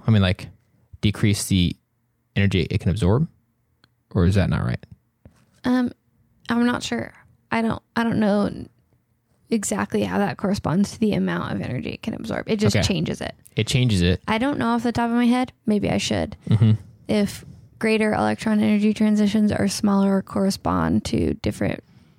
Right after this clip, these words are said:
Speaker 2: transitions of the electromagnetic spectrum.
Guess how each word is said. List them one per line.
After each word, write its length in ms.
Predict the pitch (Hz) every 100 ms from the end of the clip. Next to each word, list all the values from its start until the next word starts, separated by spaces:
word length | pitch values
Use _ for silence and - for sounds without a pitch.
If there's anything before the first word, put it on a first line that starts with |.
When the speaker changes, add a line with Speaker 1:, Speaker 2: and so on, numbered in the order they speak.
| _
Speaker 2:
transitions 600 | - 214 214 196 - 214 -
of 140 | 226
the 340 | 135 71 - - - _ _ _ _ - _ - _ _ _ _ _ _ _ _ _ _ _
electromagnetic 720 | 214 208 214 214 214 - 226 -
spectrum. 400 | - 226 240